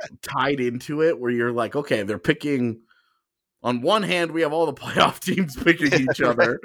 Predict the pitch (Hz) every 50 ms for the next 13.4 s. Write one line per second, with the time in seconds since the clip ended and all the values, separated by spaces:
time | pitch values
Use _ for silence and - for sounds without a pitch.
0 | - 165 - - _ - - - - - 151 165 165 156 151 151 160 - - 226
1 | 220 - - - - 320 175 170 - 311 320 311 165 156 147 151 151 - 175 190
2 | 226 175 - - 233 285 208 165 196 190 - 147 147 139 131 117 - - 214 214
3 | 190 190 175 175 175 - - 339 294 - - 202 185 170 160 160 - - 165 151
4 | 143 139 156 170 160 165 - - - - - - - - - _ _ - 180 175
5 | 175 214 214 - - 175 165 156 - 156 156 135 120 131 - - - 190 190 175
6 | 175 196 202 170 147 160 170 170 165 143 127 127 139 147 147 135 113 101 95 -
7 | - - _ _ _ _ _ _ _ _ _ _ - 127 - - 135 117 110 113
8 | 120 120 113 _ _ _ _ _ _ _ _ - - 135 - - 131 127 127 147
9 | 143 139 143 139 135 131 - - _ _ _ _ - 127 123 117 123 117 110 123
10 | 131 135 135 127 120 117 120 131 143 139 113 104 101 - - 120 - 107 - -
11 | 107 101 98 104 113 101 101 90 - 98 85 - 85 78 73 - 85 - - -
12 | - - - - - 123 131 139 135 123 110 - - - 76 - - - - -
13 | - 123 120 110 101 98 - -